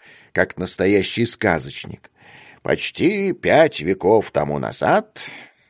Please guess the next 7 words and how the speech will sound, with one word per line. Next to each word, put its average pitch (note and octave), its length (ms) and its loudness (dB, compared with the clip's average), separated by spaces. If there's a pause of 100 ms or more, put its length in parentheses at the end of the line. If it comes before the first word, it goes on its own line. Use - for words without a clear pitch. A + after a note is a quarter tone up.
(160)
жил-был G3+ 580 4
на G#2+ 120 0
Руси C3+ 560 -2 (160)
царь-государь F3 1000 -2 (440)
по C3+ 160 -4
имени F3 540 2
Иван, A#2+ 640 0